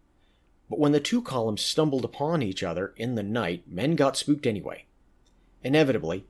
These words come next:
some darn fool made a stupid mistake and shot off his gun. This then convinced everyone that the other column was actually in an ambush, leading to a rattle of erratic musketry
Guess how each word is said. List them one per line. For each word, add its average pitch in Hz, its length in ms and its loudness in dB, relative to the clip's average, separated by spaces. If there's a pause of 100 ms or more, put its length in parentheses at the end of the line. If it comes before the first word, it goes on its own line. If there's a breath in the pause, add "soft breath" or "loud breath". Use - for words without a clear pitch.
(120)
some 139 480 2
darn 131 340 2
fool 107 300 0
made 95 160 -4
a 90 40 -6
stupid 156 540 0
mistake 92 540 0 (260 soft breath)
and 82 140 -12
shot 135 400 2
off 127 180 2
his 123 160 0
gun. 90 300 -4 (760 soft breath)
This - 280 4
then 110 240 0
convinced 107 500 -4
everyone 113 640 0
that 92 160 -2
the 107 180 -6
other 143 300 4
column 90 500 -6
was 104 200 -2
actually 107 400 0
in 101 60 -2
an 107 180 -4
ambush, 127 560 -4 (160)
leading 117 240 -2
to 98 120 -6
a 87 60 -2
rattle 110 480 0
of 92 80 2
erratic 90 400 -4
musketry 80 720 -4